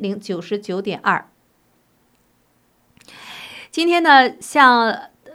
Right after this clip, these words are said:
特斯拉哈，它是在中国的这个交付量呢是上升的，反弹的，但是它的股价呢仍然下跌了三点五percent。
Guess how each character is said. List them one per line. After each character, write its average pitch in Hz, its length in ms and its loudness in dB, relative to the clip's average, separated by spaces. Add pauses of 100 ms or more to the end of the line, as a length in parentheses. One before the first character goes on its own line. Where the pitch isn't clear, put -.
(140)
特 - 140 -6
斯 302 100 -4
拉 311 280 2
哈， 226 180 2
它 277 200 -4
是 269 300 2
在 254 160 0
中 302 200 -4
国 196 160 -2
的 202 80 -4
这 202 100 -10
个 202 60 -2
交 277 260 0
付 285 180 -8
量 277 280 -2
呢 175 100 -2
是 190 160 -8
上 202 220 -4
升 233 180 -4
的， 214 100 -2
反 180 240 -8
弹 165 300 -10
的， 226 180 0
但 294 140 -4
是 339 60 -8
它 339 100 -6
的 359 80 -4
股 233 220 -8
价 240 240 -2
呢 190 120 -4
仍 214 120 -4
然 196 120 -4
下 196 220 -6
跌 185 160 -8
了 185 140 -6
三 220 240 -4
点 190 200 -6
五 180 80 -14
percent。 202 440 -4